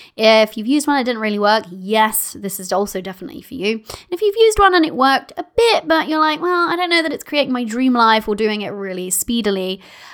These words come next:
then this is also for you. So it does, this, this episode is gonna meet you wherever you're at, because I've seen it all in, uh, you know, the spectrum of, of clients that I've worked with in terms of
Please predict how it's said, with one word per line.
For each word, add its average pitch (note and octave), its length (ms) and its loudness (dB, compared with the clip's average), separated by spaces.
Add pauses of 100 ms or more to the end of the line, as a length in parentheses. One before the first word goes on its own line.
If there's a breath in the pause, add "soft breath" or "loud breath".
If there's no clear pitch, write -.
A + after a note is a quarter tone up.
(120 loud breath)
then F3 520 -4 (180)
this E3+ 160 -10
is F3+ 80 -8
also F3 220 -8
for E3 140 -14
you. - 100 -10
So F3 160 -4
it E3 120 -6
does, G#3+ 160 -4
this, A#3+ 200 -4
this C4 320 -2
episode G#3+ 220 2
is C4+ 80 -2
gonna C4 120 2
meet B3 280 2
you A3 200 0
wherever G3+ 340 2
you're G3+ 200 0
at, F3 160 0
because G3 440 -4 (480)
I've A#3 120 -4
seen D4 180 4
it A#3 80 2
all B3 320 6
in, A#3 400 -2
uh, A3+ 220 -6
you G#3 100 -10
know, F#3+ 140 -4
the F#3+ 80 -14
spectrum - 400 -6
of, F3+ 240 -14
of - 160 -20
clients F4 320 4
that D#4 100 -8
I've C#4+ 60 -4
worked C#4+ 180 0
with C#4 100 -6
in B3+ 60 -4
terms A#3 220 -6
of G3+ 120 -8